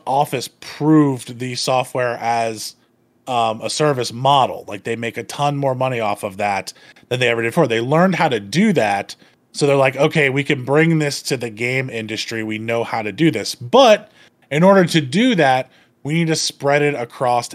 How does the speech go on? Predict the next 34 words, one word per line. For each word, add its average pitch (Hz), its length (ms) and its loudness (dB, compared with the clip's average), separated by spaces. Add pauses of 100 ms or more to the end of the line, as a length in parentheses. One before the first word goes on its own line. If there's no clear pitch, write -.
(100)
everything. 107 920 -10
You 110 100 -8
know, 107 120 -2
you 131 200 -2
can 151 200 0
get 143 180 2
Microsoft 143 640 2
on 135 140 -4 (380)
every 220 460 4
single 202 440 4
product 180 540 2
in 160 120 2
the 156 100 2
world 143 360 2
that 135 220 -4
you 139 100 -4
want 131 280 -4
to 135 120 -8
now 123 200 -2
that 120 120 -4
has 117 180 -2
a 120 60 -8
web 139 240 0
browser. 101 300 -4
You 95 160 -10
log 110 320 -2
in 123 140 0
and 123 120 -6
you 123 140 -4
have 110 240 0
Microsoft 123 560 0
Office 196 320 4
on 117 160 -2
it. 95 100 -14